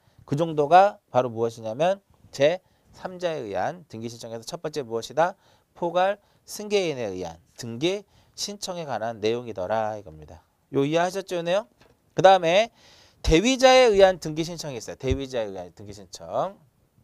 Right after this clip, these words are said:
어, 대위자 하기 전에, 대위자에 의한 등기 신청하기 전에 한 장 더 넘겨보시면 백구십칠 페이지 보시면 대리인에 의한 등기 신청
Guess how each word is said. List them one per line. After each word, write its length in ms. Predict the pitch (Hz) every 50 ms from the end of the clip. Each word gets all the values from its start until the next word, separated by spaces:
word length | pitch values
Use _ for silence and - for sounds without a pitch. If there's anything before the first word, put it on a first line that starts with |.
| _ _ _ _ _ - - _ _ _ _ _ _ _ _ _ _ _ _ _ -
어, 80 | -
대위자 540 | - - 147 151 180 214 220 202 220 214 208
하기 260 | 208 226 220 226 226
전에, 520 | 202 - 156 143 160 180 185 156 110 85 _ _
대위자에 600 | - 131 139 160 180 175 175 180 175 175 170 165
의한 300 | 170 165 156 151 151 147
등기 180 | - 143 135 143
신청하기 320 | 143 - 160 156 151 143 131
전에 460 | 127 120 123 151 170 185 190 190 175 _
한 180 | - - 190
장 120 | 185 190 185
더 100 | 180 165
넘겨보시면 760 | 139 127 131 143 131 131 131 - 135 127 143 160 175 185 180 _ _ _ _ _ _
백구십칠 480 | - 139 - - 185 170 - - - 214
페이지 300 | 202 - 202 190 180 170
보시면 540 | 151 139 131 - - 127 143 151 143 117 92 _ _ _ _ _ _
대리인에 580 | - - 147 151 165 180 190 208 208 202 196 202
의한 500 | 202 196 185 165 151 147 143 143 143 135
등기 260 | - - 127 120 131
신청 440 | 127 - 160 147 - - 120 92 85